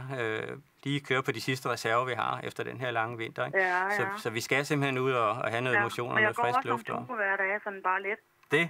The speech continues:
Speaker 1: er, øh, en
Speaker 2: Bare
Speaker 1: ting,
Speaker 2: for
Speaker 1: der
Speaker 2: at få lidt
Speaker 1: kommer
Speaker 2: luft
Speaker 1: godt igen,
Speaker 2: til
Speaker 1: det er
Speaker 2: dem
Speaker 1: helt
Speaker 2: ude på
Speaker 1: sikkert.
Speaker 2: bænken.
Speaker 1: Ja. <laughs> Altid, Birte, men god fornøjelse med det.
Speaker 2: Ja, tak.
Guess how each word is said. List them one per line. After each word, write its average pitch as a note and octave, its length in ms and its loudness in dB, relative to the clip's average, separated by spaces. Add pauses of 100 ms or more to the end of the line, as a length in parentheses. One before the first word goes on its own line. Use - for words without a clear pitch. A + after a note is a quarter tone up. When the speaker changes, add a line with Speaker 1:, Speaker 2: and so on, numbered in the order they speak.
(420)
Speaker 1:
er, B2+ 320 4
øh, A#2+ 420 0
en A#2+ 180 -4
Speaker 2:
Bare - 240 0
Speaker 1:
ting, C3+ 80 4
Speaker 2:
for C3 40 0
Speaker 1:
der C3 60 2
Speaker 2:
at - 40 2
få G#3+ 40 0
lidt - 40 4
Speaker 1:
kommer A#2+ 220 2
Speaker 2:
luft A3 100 2
Speaker 1:
godt - 100 2
igen, A#2 80 -4
Speaker 2:
til A2 80 2
Speaker 1:
det - 20 4
er G#2 40 2
Speaker 2:
dem - 120 -2
Speaker 1:
helt C3 80 0
Speaker 2:
ude - 60 -4
på - 80 -4
Speaker 1:
sikkert. - 220 0 (100)
Speaker 2:
bænken. F3+ 120 -12 (420)
Speaker 1:
Ja. B2 140 4 (220)
<laughs> - 1200 -6
Altid, A3+ 300 4
Birte, F#3+ 240 4
men D#3 100 4
god G3+ 160 2
fornøjelse F#3 360 4
med D3 100 4
det. G#3 260 4
Speaker 2:
Ja, A#3 200 6
tak. C#4+ 240 2